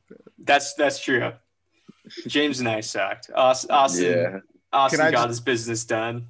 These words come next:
Speaker 3: Can I toot my horn for a second? I'm sorry,
Speaker 1: Toot
Speaker 3: guys,
Speaker 1: away.
Speaker 3: to do this. Look, look. Six weeks ago, I was here on this pod.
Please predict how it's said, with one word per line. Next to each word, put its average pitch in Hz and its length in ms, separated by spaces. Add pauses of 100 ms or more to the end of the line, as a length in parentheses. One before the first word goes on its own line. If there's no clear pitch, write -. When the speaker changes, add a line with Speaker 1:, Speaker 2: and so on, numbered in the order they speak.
(140)
Speaker 3:
Can 156 140
I 160 80
toot 165 240
my 156 120
horn 160 280
for 156 140
a 151 60
second? 147 440 (120)
I'm 135 200
sorry, 117 340
Speaker 1:
Toot - 100
Speaker 3:
guys, 110 160
Speaker 1:
away. - 20
Speaker 3:
to 120 60
do 123 180
this. 123 280
Look, 127 320 (120)
look. 104 260 (260)
Six - 380
weeks 160 240
ago, 101 460
I 117 120
was 139 160
here 131 240
on 120 100
this 113 140
pod. 92 400